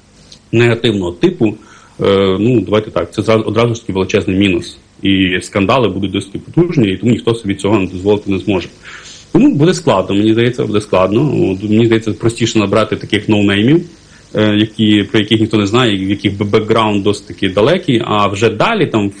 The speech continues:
якісь там в партійних там списках гіпотетичних, там, можливо, вони десь закритого типу,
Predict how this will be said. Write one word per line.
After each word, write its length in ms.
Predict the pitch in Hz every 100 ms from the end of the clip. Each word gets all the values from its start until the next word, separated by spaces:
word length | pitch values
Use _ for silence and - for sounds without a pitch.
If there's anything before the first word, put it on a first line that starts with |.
| -
якісь 160 | 101
там 240 | - 98 95
в 40 | 92
партійних 600 | - - - 101 95 -
там 120 | 98
списках 460 | - 135 165 160 90
гіпотетичних, 680 | 98 - - 101 - - -
там, 100 | - - - 101 - 101
можливо, 280 | 101 104 95
вони 120 | 95
десь 180 | 95 95
закритого 460 | 87 127 151 110
типу, 340 | - 98 -